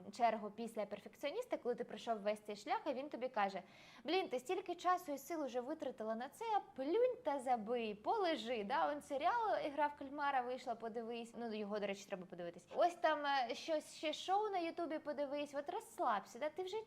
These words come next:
так, так багато зробив, от нафіг тобі оце все потрібно. І виходить, що ми проходимо такий шлях. Захисник-контрольор,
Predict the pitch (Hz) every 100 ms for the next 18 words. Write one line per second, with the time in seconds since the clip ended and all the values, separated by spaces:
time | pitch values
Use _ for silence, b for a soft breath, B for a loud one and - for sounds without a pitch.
0 | 508 508 - 453 277 339 349 349 294 302
1 | 277 415 277 262 - 339 403 349 277 269
2 | 254 285 - 262 247 214 190 170 180 -
3 | 269 302 415 508 349 - 302 415 392 -
4 | 320 311 262 254 254 302 - 220 180 -
5 | 208 277 285 302 359 359 330 254 262 247
6 | 190 196